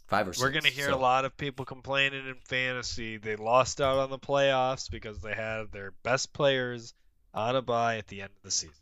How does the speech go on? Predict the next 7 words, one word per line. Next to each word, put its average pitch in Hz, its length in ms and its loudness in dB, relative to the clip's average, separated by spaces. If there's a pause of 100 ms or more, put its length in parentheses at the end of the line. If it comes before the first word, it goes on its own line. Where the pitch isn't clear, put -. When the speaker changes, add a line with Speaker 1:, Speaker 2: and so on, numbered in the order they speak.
(2250)
Speaker 1:
Yep, 113 240 0
six, - 560 -6
six - 640 -4 (180)
matchups 113 840 -6
or 101 100 -2
six 131 280 -8
teams 107 500 -8